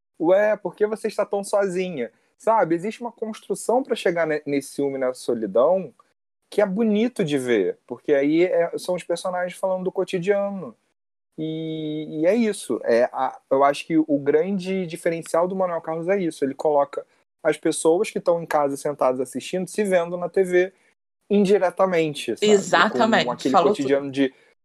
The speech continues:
Speaker 1: "Tô indo pra faculdade", pe-, cara, os personagens dele pegam o elevador, entendeu?
Speaker 2: É, exatamente.
Speaker 1: Tomam um café da manhã antes de dizer que tá atrasado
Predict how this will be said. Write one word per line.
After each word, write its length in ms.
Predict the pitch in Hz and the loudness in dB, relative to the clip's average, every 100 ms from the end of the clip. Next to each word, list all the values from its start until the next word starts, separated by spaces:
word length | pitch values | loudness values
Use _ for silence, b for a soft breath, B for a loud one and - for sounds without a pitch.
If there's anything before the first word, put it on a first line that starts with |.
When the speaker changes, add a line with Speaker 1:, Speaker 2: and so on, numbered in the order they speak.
| _ _ - | _ _ 2
Speaker 1:
"Tô 140 | 233 | 2
indo 200 | 214 202 | 2 -2
pra 160 | - 185 | -2 -2
faculdade", 840 | - 175 160 143 143 147 147 139 | -2 -4 -2 0 2 2 -2 -4
pe-, 360 | - - 175 180 151 | -4 0 2 0 -6
cara, 240 | 147 180 160 | -4 -2 -2
os 80 | |
personagens 680 | - 165 170 165 165 170 156 127 | -4 -6 -4 -4 -4 -10 -12 -4
dele 480 | 127 139 139 110 - - | 0 2 0 -2 -4 0
pegam 460 | 170 175 165 147 | 2 2 2 0
o 60 | 139 | 0
elevador, 680 | 131 123 123 117 104 92 - _ _ _ _ | 0 -2 -4 -4 -6 -6 -10 _ _ _ _
entendeu? 560 | - 101 - 98 101 90 | -18 -14 -10 -2 0 0
Speaker 2:
É, 80 | 110 | 0
exatamente. 500 | 160 156 156 151 170 | -2 -2 -4 -4 0
Speaker 1:
Tomam 420 | 202 220 240 214 | 4 4 2 0
um 80 | 185 | -2
café 360 | 165 151 - 147 | -2 -4 -2 -2
da 100 | 143 | -2
manhã 380 | 135 135 160 165 | -2 -2 -2 -2
antes 360 | 165 196 202 175 | -2 -2 -4 -6
de 80 | |
dizer 260 | 175 156 165 | -6 -2 -2
que 60 | - | 0
tá 120 | 156 | -2
atrasado 720 | - 156 143 143 139 151 | 2 2 2 2 2 0